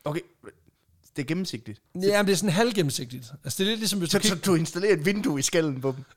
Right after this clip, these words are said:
Speaker 2: Ja, på en eller anden måde.
Speaker 1: Okay.
Speaker 2: Altså, men det er jo også, igen, hvis du har brug for at observere, hvad fanden er det egentlig, der sker. Altså, mangler han noget? Er der, bliver der ved med at være blødning? Alt muligt ting, ikke?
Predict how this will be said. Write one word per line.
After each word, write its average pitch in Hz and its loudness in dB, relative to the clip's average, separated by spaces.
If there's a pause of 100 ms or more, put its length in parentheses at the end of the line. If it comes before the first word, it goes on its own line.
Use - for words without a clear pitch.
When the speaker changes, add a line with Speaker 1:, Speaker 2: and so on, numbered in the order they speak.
Speaker 2:
Ja, 262 6
på 233 2
en 226 6
eller 175 0
anden 135 -2
måde. 123 -6
Speaker 1:
Okay. - -2
Speaker 2:
Altså, 151 4
men 202 2
det 226 -2
er 254 2
jo 247 8
også, 233 0
igen, 226 2
hvis 220 -4
du 202 2
har 190 4
brug 220 -2
for 208 4
at 185 8
observere, 196 2
hvad 156 0
fanden 202 2
er 190 -2
det 190 0
egentlig, 185 0
der 151 -2
sker. 185 2
Altså, 131 -4
mangler 190 0
han 160 2
noget? 160 -2
Er 131 -6
der, 135 -4 (240)
bliver 143 -4
der 143 -2
ved 180 -2
med 190 0
at 175 0
være 156 -2
blødning? 165 2
Alt 185 -6
muligt 131 -8
ting, 113 -12
ikke? 165 -8